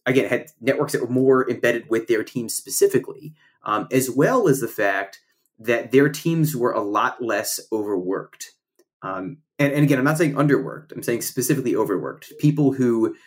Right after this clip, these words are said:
um, again, were rated highly only by folks, um, higher up in the chain or by their peers, um, their teams, uh, had a significant percentage of folks who were overworked. And that was not true for people who were just rated,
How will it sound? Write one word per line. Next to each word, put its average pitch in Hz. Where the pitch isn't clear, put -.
um, 101
again, 120
were 104
rated 113
highly 107
only 117
by 107
folks, -
um, 101
higher 110
up 107
in 104
the 98
chain 110
or 95
by 95
their 92
peers, 113
um, 98
their 139
teams, 131
uh, 101
had 113
a 101
significant 98
percentage 98
of 98
folks 98
who -
were 85
overworked. 87
And 107
that 110
was 107
not 107
true 101
for -
people 95
who 98
were 95
just 98
rated, 87